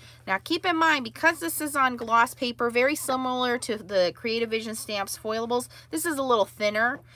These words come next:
but you can ink over this, you can marker over this, not c-, alcohol <laughs> markers, watercolor markers, um, color pencils, distress ink. So if you wanted to color these flowers in,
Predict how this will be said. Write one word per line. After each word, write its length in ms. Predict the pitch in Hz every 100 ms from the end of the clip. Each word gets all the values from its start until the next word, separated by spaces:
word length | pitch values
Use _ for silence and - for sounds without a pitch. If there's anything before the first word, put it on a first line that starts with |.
| - -
but 120 | 226
you 160 | 240 311
can 220 | 320 247
ink 340 | - 269 302
over 300 | 302 294 294
this, 380 | 269 277 269 -
you 100 | 240
can 220 | - 208
marker 560 | 196 202 233 262 262 247
over 260 | 247 254
this, 260 | 240 240 -
not 380 | 190 185 202 - -
c-, 80 | - -
alcohol 520 | 277 - 269 233 220
<laughs> 100 | 240
markers, 540 | 233 208 202 208 202 214
watercolor 580 | 220 233 233 226 196 190
markers, 600 | 180 180 185 180 175 - - - - -
um, 240 | 185 165
color 340 | - 247 277 285
pencils, 560 | 262 247 247 233 226
distress 640 | - 170 - - 240 247 -
ink. 260 | 240 240
So 140 | - 214
if 100 | 226
you 120 | 269
wanted 280 | 311 311 233
to 60 |
color 360 | 220 - 233 240
these 240 | 226 220
flowers 480 | - 214 202 196 180
in, 260 | 196 220